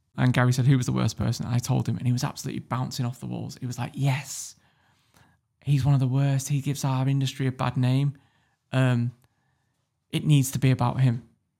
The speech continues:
Like, it needs to be about him." Like, and he, he was all for it then, right? Anyway,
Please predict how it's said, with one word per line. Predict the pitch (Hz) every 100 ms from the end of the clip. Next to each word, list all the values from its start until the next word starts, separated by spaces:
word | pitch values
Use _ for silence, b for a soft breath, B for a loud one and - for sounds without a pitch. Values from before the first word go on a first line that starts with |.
| _ 135
Like, | -
it | -
needs | 139 131
to | 127
be |
about | 123 123 123
him." | 127 120 117
Like, | 131 - - _ _ _ 139
and | 139
he, | 135 - _ _ _ _ _ _ _ -
he | 143
was | 131
all | 151
for | 143 143 147 139
it | 135
then, | 135 - _ _
right? | 135 151 262 _ _ _ _ _ _ _ - -
Anyway, | 147 131 131